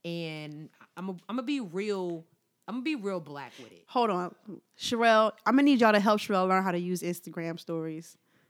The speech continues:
Speaker 1: I just don't like change. Like, why do we need those?
Speaker 2: Fam.
Speaker 1: We don't need those. That's
Speaker 2: Fam.
Speaker 1: not, that's not a necessity.
Speaker 2: You about to go to the N M A A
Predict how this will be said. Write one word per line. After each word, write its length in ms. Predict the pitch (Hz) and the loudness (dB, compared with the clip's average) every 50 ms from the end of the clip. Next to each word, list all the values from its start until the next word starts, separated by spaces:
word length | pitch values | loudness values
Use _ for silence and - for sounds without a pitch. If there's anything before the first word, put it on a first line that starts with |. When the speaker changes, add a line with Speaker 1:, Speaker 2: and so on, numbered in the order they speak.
| _ _ - | _ _ 0
Speaker 1:
I 120 | 233 277 | 0 0
just 220 | 247 311 311 254 196 | 0 -2 -4 -4 -4
don't 200 | 247 247 247 220 | -4 -4 -4 -4
like 220 | 214 214 214 190 | -6 -6 -6 -8
change. 400 | - - 208 208 208 190 160 135 | -12 -12 -10 -8 -8 -8 -10 -10
Like, 160 | 160 156 143 | -12 -12 -10
why 140 | 151 160 185 | -8 -8 -6
do 80 | 202 196 | -6 -8
we 80 | 202 180 | -8 -10
need 220 | 175 185 185 165 | -8 -8 -10 -10
those? 360 | 139 127 110 95 - - - _ _ _ _ _ _ _ _ _ - | -12 -16 -18 -20 -20 -20 -20 _ _ _ _ _ _ _ _ _ -2
Speaker 2:
Fam. 400 | 214 196 180 160 156 156 - - _ _ _ _ _ _ _ _ _ _ _ - | -2 -2 -2 -4 -6 -8 -12 -14 _ _ _ _ _ _ _ _ _ _ _ -10
Speaker 1:
We 100 | 180 226 | -6 -4
don't 180 | 254 269 254 233 | -4 -2 -2 -2
need 220 | 233 247 240 196 | -2 -4 -4 -6
those. 200 | 160 143 127 135 | -8 -10 -6 -4
That's 160 | 151 202 185 | -2 -2 -2
Speaker 2:
Fam. 160 | - 214 214 | -2 -4 -6
Speaker 1:
not, 80 | 208 196 | -6 -8
that's 120 | 185 180 | -10 -10
not 120 | 220 208 208 | -10 -10 -10
a 40 | 208 | -10
necessity. 440 | 196 - 180 170 - - - - - | -10 -10 -12 -14 -14 -16 -20 -10 -8
Speaker 2:
You 100 | 214 233 | -6 -2
about 140 | 208 233 233 | -2 -2 -2
to 80 | 240 | -2
go 160 | 220 220 214 | -2 -4 -6
to 160 | 202 202 - 208 190 185 170 165 | -6 -6 -6 -6 -4 -4 -6 -6
the 280 | 156 165 160 160 160 - - _ - | -8 -8 -8 -8 -10 -12 -14 _ -10
N 140 | 196 196 196 | -10 -8 -6
M 180 | 190 180 170 | -6 -8 -8
A 40 | - | -8
A 320 | 175 165 175 175 175 175 | -10 -10 -10 -10 -12 -12